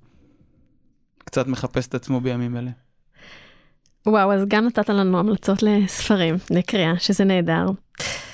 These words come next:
Speaker 2: ונתת גם מסר כל כך חשוב, של באמת להושיט יד לעזרה ולהיות ערני למה שקורה סביבנו,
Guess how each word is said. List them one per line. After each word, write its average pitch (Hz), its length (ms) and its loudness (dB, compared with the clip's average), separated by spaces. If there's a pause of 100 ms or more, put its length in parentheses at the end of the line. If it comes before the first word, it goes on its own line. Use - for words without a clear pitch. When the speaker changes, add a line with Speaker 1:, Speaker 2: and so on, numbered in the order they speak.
(200)
Speaker 2:
ונתת 196 960 2 (120)
גם 240 120 2
מסר 247 340 0
כל 247 160 4
כך 285 100 -4
חשוב, 214 440 0
של 202 200 0
באמת 220 260 0
להושיט 196 340 0
יד 226 180 2
לעזרה 208 360 2
ולהיות 202 240 2
ערני 208 340 2 (120)
למה 202 240 2
שקורה 190 380 0
סביבנו, 196 540 0